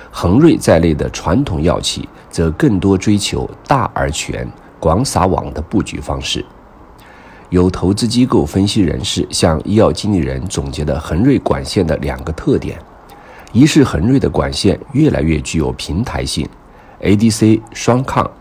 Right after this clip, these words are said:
抗病毒药物、抗糖尿病药物、自眠等不做则已，做就会把平台搭建好，然后做一个候选药物组合出来。新立项的项目地基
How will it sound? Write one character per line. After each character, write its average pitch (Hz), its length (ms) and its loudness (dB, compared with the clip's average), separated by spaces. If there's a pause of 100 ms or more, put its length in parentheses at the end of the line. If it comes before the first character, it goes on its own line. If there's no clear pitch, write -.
抗 98 200 0
病 120 220 0
毒 73 100 -2
药 76 220 0
物、 69 200 -6 (440)
抗 95 260 0
糖 80 220 -2
尿 139 140 4
病 87 180 -2
药 76 160 2
物、 65 180 -6 (460)
自 165 220 4
眠 76 240 0
等 78 140 -2 (260)
不 87 180 2
做 127 240 2
则 73 220 -4
已， - 160 -4 (180)
做 - 380 0
就 87 120 -2
会 82 140 0
把 - 220 -2
平 95 320 -4
台 65 240 -6
搭 - 200 -2
建 78 200 -2
好， - 260 -8 (320)
然 82 240 0
后 104 180 0
做 101 180 2
一 78 120 0
个 82 200 2
候 - 320 0
选 76 240 -4
药 82 140 2
物 64 220 -4
组 73 200 -6
合 80 280 -6
出 - 180 -6
来。 - 180 -4 (840)
新 147 320 4 (120)
立 117 100 2
项 90 220 2
的 82 80 0
项 82 240 2
目 73 140 -2
地 120 220 0
基 107 280 0